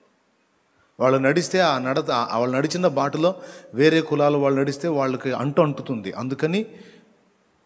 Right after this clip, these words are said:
అంటరాని వర్ణం అని చెప్పబడినటువంటి ఈ వర్ణంలోని ప్రజలకు నడుంకి తాటాకు కట్టేవాళ్ళు, తాడు కట్టి కి-, వెనక తాటాకు వేలాడదీసేవాళ్ళు. వీళ్ళు నడుస్తా ముందుకెళ్తా ఉంటే ఆ తాటాకు ఈడ్చుకుంటా వస్తుంటే వాళ్ళ అడుగులు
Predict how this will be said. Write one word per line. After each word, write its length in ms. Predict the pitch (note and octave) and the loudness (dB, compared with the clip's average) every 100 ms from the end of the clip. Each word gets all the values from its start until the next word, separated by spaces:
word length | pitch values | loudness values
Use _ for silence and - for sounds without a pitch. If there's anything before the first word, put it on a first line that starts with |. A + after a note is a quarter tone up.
| _ - | _ -10
అంటరాని 460 | B2+ D3+ E3 E3 | -4 2 2 4
వర్ణం 320 | D3+ C#3+ D#3 | 2 2 4
అని 120 | D3 C#3+ | 2 0
చెప్పబడినటువంటి 1040 | C#3 D3 C#3+ C#3+ C#3 C3 B2+ A#2+ A#2+ A#2 - - _ _ A#2+ | -4 -2 -2 0 -2 -4 -6 -4 -6 -6 -12 -20 _ _ -4
ఈ 60 | |
వర్ణంలోని 560 | A#2+ B2+ C#3+ D3+ C#3+ C#3 | -2 0 2 2 2 0
ప్రజలకు 500 | C#3 B2 C#3+ D3 F3 | -2 -4 -2 -2 -4
నడుంకి 520 | C3+ C3 D3+ C#3+ A2+ | -4 -2 -2 -2 -8
తాటాకు 420 | - A#2 C3+ D3 | -6 -8 -6 -6
కట్టేవాళ్ళు, 540 | B2 - A2 - - - _ _ _ _ _ _ _ _ _ _ _ _ _ - | -8 -8 -8 -8 -14 -16 _ _ _ _ _ _ _ _ _ _ _ _ _ 0
తాడు 200 | B2+ D3+ | 2 4
కట్టి 360 | D3 D3+ F3+ - - | 2 -2 -4 -10 -8
కి-, 160 | C3 | -8
వెనక 280 | A2 B2+ D#3 - - | -2 -2 -2 -6 -4
తాటాకు 440 | B2 C#3+ E3+ C#3+ | -4 -4 -6 -4
వేలాడదీసేవాళ్ళు. 840 | B2+ B2 A#2+ A2+ G#2+ A#2+ G#2+ - _ _ _ _ _ _ _ | -6 -4 -6 -8 -10 -12 -14 -18 _ _ _ _ _ _ _
వీళ్ళు 180 | B2 B2+ | -4 0
నడుస్తా 300 | C3 D3 - | 0 0 0
ముందుకెళ్తా 560 | D3+ C#3+ D3+ D3+ C#3+ C#3+ | 0 0 0 -2 -4 -6
ఉంటే 160 | C#3+ | -4
ఆ 60 | B2+ | -6
తాటాకు 420 | B2 C3+ D#3 C3 | -6 -8 -6 -8
ఈడ్చుకుంటా 420 | C3 - D3 C#3 B2+ | -8 -8 -6 -2 -2
వస్తుంటే 460 | B2 - C#3 F3+ - - - | -4 -8 -8 -8 -10 -20 -6
వాళ్ళ 160 | A#2+ B2 | -4 -2
అడుగులు 440 | A#2+ D3+ E3 C3 | -2 -2 0 -2